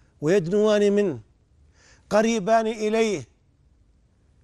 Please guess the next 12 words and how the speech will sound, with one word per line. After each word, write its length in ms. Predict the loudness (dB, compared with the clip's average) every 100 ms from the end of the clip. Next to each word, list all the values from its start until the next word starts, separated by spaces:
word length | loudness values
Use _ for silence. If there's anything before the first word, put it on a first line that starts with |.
| _ _ _ _ _
سمره 640 | -6 -2 0 0 0 -2 -2
معهما، 720 | -2 -2 -2 -2 -4 -6 -10 _ _ -16 -4
مدخله 680 | -4 -2 -2 0 0 -2
معهما، 720 | -2 -2 0 -2 -2 -4 -6 -8 -20 -20 -8
مخرجه 680 | -4 -4 -2 -2 -2 -4 -4
معهما، 760 | -2 0 0 0 -2 -4 -4 -10 _ -20 -6
مذهبه 720 | -2 0 2 0 0 -2 -2
معهما، 800 | -2 -2 -2 -2 -2 -2 -2 -4 -10 -20 -14 -2
مأتاه 680 | -2 -2 -2 2 4 2
معهما. 800 | -2 -2 -2 -2 -2 -2 -2 -4 -10 _ _ _ _ _ _ _ _ _ _ _ _ _ _ _ _ _ _ _ -2
ما 260 | 0 0
أجمل 540 | -2 -4 -4 -2 -4